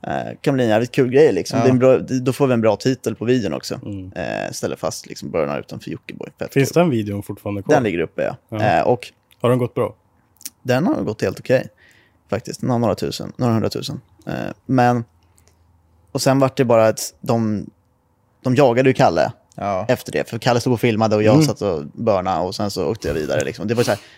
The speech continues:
Speaker 1: värsta fisbörnen. Det var ju min gamla kompakt,
Speaker 3: Mm.
Speaker 1: liksom. Det var inte så här, det var ju som sagt inte planerat. Alltså,
Speaker 3: Nej.
Speaker 1: då hade vi säkert tagit dit en bil, om vi hade varit planerat så hade vi tagit dit en bil som kunde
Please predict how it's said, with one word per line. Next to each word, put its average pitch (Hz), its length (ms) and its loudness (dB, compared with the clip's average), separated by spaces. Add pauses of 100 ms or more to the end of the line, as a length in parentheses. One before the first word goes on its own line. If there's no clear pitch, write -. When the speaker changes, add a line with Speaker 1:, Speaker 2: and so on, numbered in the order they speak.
(100)
Speaker 1:
värsta 135 240 -2
fisbörnen. 123 720 0
Det 101 60 -6
var 123 80 2
ju 127 60 2
min 123 260 0
gamla 113 240 0
kompakt, 117 460 -4
Speaker 3:
Mm. 101 120 -4
Speaker 1:
liksom. 101 180 -6
Det 113 60 -6
var 120 100 0
inte 117 140 -4
så 110 100 -2
här, 107 140 0 (400)
det 127 100 2
var 151 200 4
ju - 40 0
som 143 80 -2
sagt 123 140 -2
inte 110 180 -4
planerat. 123 800 2
Alltså, 107 240 0
Speaker 3:
Nej. 110 100 4 (440)
Speaker 1:
då 127 120 2
hade 135 160 4
vi 151 80 4
säkert - 260 -2
tagit 120 220 -2
dit 120 220 -2
en 117 100 0
bil, 113 240 0
om 120 80 -2
vi 123 60 2
hade 120 100 2
varit 117 140 -2
planerat 139 220 0
så 131 60 -2
hade 139 80 4
vi 143 60 2
tagit 131 180 -2
dit 117 120 -6
en 120 100 -8
bil 107 140 -4
som 107 120 -8
kunde 104 240 -8